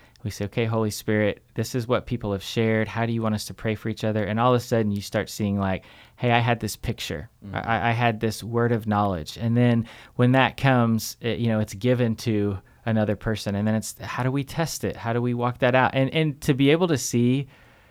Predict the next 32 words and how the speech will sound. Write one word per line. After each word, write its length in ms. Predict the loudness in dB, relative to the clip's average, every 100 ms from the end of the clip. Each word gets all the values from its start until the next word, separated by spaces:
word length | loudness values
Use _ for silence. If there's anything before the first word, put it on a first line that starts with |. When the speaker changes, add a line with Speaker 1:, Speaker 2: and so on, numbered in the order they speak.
| _ _ -2
Speaker 1:
uh, 200 | 0 2
a 100 | 2
word 220 | 4 2
of 100 | 4
knowledge 420 | 4 6 4 2
or 120 | 0
a 80 | -2
vision 440 | 0 0 2 0 2
or 200 | 2 0
a 100 | -2
scripture 580 | -6 -4 -4 -2 -4
given, 600 | 0 2 2 2 0 -2 -6 _ _ _ _
uh, 180 | -2 -2 -2
it, 140 | -2
it, 160 | -4 -4
it's, 360 | -4 -4 -6 -8
it's 180 | -6 -6
pretty 300 | -2 0 2
amazing 520 | 2 0 0 -2 -2
when 140 | 0
you 140 | 0 -2
see 240 | -2 -2
that, 380 | -2 -2 -4 -8 -18 -20 -14
when 180 | -6 -4
you 60 | -4
see 160 | -4
that 200 | -4 -6
face 240 | -4 -4 -4
shift 340 | -2 -2 -2
of, 100 | -6
like, 260 | -2 -4 -4
Speaker 2:
Mm-hmm. 120 | -10